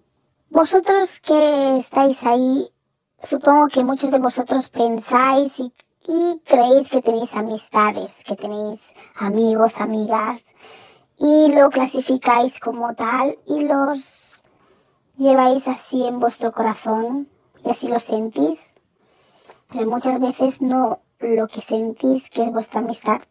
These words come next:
es una amistad, es una amistad de verdad. Entonces, si realmente tuvieseis una amistad de verdad,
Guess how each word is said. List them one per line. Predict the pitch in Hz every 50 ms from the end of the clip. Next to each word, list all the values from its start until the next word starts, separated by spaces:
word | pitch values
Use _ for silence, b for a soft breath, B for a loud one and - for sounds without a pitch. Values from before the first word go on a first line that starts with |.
| _ _ _ _ -
es | 220 208 -
una | 214 214 214
amistad, | 214 208 220 - - 196 - - _ _
es | 311 247 226 - - -
una | 220 214 214
amistad | 196 196 - - 190 190
de | 262 269
verdad. | - - 254 - - _ _ _ _ _ _ _ _ _ _ _ _ _ _ _ _ _ _ _ _ _ _ B B B B B B B B B B B
Entonces, | B _ - 311 294 277 277 247 -
si | - - 311 302 277
realmente | 277 311 349 370 359 349 349 339 330
tuvieseis | 285 277 277 285 285 277
una | 269 269 262
amistad | 247 247 240 - 233 226 233
de | 247
verdad, | 226 220 220 220 226 226 233